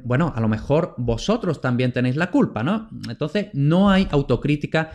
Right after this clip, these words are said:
en la izquierda, ah, en mi opinión, y en la opinión de mucha otra gente, por lo que yo he leído, ah, por ahí, ¿no? Entonces,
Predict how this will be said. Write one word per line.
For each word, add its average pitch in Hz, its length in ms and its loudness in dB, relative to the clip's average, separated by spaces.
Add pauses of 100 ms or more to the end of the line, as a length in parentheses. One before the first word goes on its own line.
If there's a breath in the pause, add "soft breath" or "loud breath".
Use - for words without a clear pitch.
(140 loud breath)
en 113 120 0
la 113 60 2
izquierda, 110 540 -2 (1000)
ah, 113 400 -6 (100)
en 127 120 0
mi 117 80 2
opinión, 113 500 4 (520 soft breath)
y 127 160 6
en 123 100 2
la 110 80 0
opinión 113 320 2
de 127 80 4
mucha 120 260 2
otra 117 200 0
gente, 127 320 0
por 117 160 0
lo 110 140 2
que 110 120 0
yo 113 140 4
he 117 40 4
leído, 117 520 2
ah, 107 200 -4
por 110 140 -4
ahí, 113 200 -6
¿no? 190 120 2
Entonces, 151 380 0